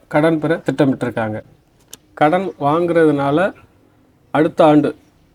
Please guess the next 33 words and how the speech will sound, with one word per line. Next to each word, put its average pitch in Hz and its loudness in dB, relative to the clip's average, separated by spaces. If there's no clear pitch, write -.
அ, - -6
ரெண்டாயிரத்தி 143 2
இருபத்தி 160 2
அஞ்சாவது 143 4
வருஷத்துல 131 -2
வந்து 135 0
தமிழகத்துல 151 2
உள்ள 147 2
நிலுவையில 175 4
உள்ள 147 4
கடன் 143 0
தொகை 139 -2
மட்டும் 165 -2
எட்டு 139 -4
லட்சத்தி 160 0
முப்பத்தி 175 0
மூணாயிரத்தி 156 0
முன்னூத்தி 165 2
அறுபத்தி 160 0
ஒண்ணு 151 6
புள்ளி 156 -2
எண்பது 160 2
கோடியாக 147 2
இருக்கும். 131 0
So, 160 2
ஒவ்வொரு 165 2
ஆண்டும் 175 2
தமிழ்நாட்டுல 160 2
இருக்கக்கூடிய 143 -2
நிதிச்சுமை 160 2
அதிகரிச்சுக்கிட்டே 147 2
தான் 139 2
போகுது, 127 -2